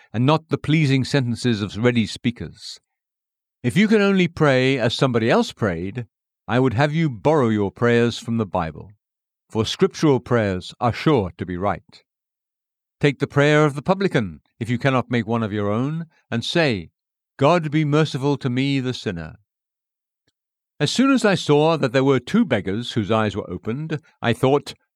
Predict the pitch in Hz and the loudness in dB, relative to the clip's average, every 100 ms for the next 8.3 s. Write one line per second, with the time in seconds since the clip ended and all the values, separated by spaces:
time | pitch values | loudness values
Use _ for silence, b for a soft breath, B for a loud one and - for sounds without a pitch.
0 | _ - 151 233 - 247 185 160 - 104 | _ -2 0 0 0 -2 -2 -2 -4 -4
1 | 127 - 135 131 135 180 - - 143 165 | -4 -4 2 4 4 2 -2 -2 0 -2
2 | 170 156 135 - 135 107 92 95 - 113 | -2 -2 -2 -2 -4 -2 -4 -4 -4 -4
3 | 104 135 165 165 151 - 120 117 120 104 | 0 0 0 -2 -4 -2 0 0 0 -2
4 | 98 107 123 127 69 - _ _ _ _ | -4 -6 -2 -4 -4 -18 _ _ _ _
5 | _ - 131 160 190 185 175 208 - 160 | _ -6 -2 0 0 0 0 -2 -2 0
6 | 151 147 113 - 95 113 - - 120 127 | 2 0 -2 -4 -6 -6 -14 -6 0 2
7 | 139 127 - 165 117 - - 107 95 - | 2 0 -2 -4 -4 -6 -8 -6 -6 -8
8 | 80 - - | -10 -12 -20